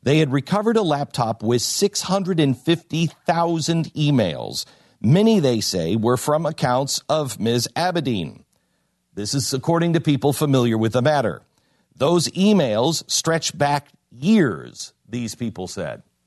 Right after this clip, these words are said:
Okay, so now this is all we have. All we have is that there is a laptop that has some Abedin emails.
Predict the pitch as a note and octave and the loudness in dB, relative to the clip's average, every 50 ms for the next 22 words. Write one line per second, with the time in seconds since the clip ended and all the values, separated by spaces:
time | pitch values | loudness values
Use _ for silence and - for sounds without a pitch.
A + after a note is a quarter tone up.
0 | _ _ - - D#3 B2 - - C#3 C#3 D#3+ F3 E3 - _ _ _ _ _ _ | _ _ -8 -4 -4 -4 -2 0 0 0 0 0 -2 -4 _ _ _ _ _ _
1 | _ _ _ _ - A3 G#3+ - G#3 D#3+ - E3+ E3 D3+ D#3+ D#3 C#3+ F3 G#3+ G3 | _ _ _ _ -2 -2 0 0 0 0 0 0 0 0 0 -2 -2 -4 -6 -8
2 | B2+ D#2 C#2+ - _ _ _ _ _ _ _ _ _ _ _ _ _ _ _ - | -8 -8 -12 -14 _ _ _ _ _ _ _ _ _ _ _ _ _ _ _ -2
3 | - F3 G3 G3+ A3 G#3 A#3 A#3 G#3 D#3+ - E3 C#3 G#2 F#2 D2+ D2 F2+ - - | 0 2 2 2 0 0 -2 -2 -2 -2 -4 -4 -4 -4 -2 -4 -4 -6 -10 -8
4 | - B2+ C3 B2+ B2+ B2+ A#2+ A2 - _ _ _ _ _ _ _ _ _ - B2+ | -4 0 0 0 0 0 -2 -6 -10 _ _ _ _ _ _ _ _ _ -8 -8
5 | C3+ - D3 D3 C#3+ C#3+ C#3+ B2+ G#2+ C3 A#2+ A2+ A2 C3 E3+ G3+ A3 - - - | -4 0 0 0 2 2 0 -2 -2 -2 -2 -2 -2 -2 -2 -2 -2 -4 -6 -6
6 | D3+ D#2+ A#1+ C#2+ G2 - - _ _ _ _ _ _ _ _ _ _ _ _ _ | -4 -4 -4 -4 -6 -8 -12 _ _ _ _ _ _ _ _ _ _ _ _ _
7 | _ _ _ _ _ _ _ _ _ _ _ _ _ _ _ _ _ _ _ _ | _ _ _ _ _ _ _ _ _ _ _ _ _ _ _ _ _ _ _ _
8 | _ _ _ E2 C3 C#3 C#3 - - - _ _ _ _ _ _ _ _ - - | _ _ _ -2 -2 -2 -2 -2 -12 -20 _ _ _ _ _ _ _ _ -8 -4
9 | - E3+ F3+ G#3 A3 F#3+ - - - G3+ G3 G3 G3 G3 F3+ D#3 - _ _ _ | -2 0 0 0 -2 -2 -4 -2 0 0 0 2 0 -2 -2 -4 -8 _ _ _
10 | _ _ _ - C3+ D3+ E3+ E3+ F#3+ E3+ D3 F#3+ F#3+ G3+ G#3 E3+ - - C#3 A#2 | _ _ _ -4 -2 -2 0 0 -2 -2 -2 0 0 2 0 0 0 0 0 0
11 | G2 F2 C#2+ E2+ - D3+ - - _ | 0 -2 -4 -4 -6 -6 -8 -16 _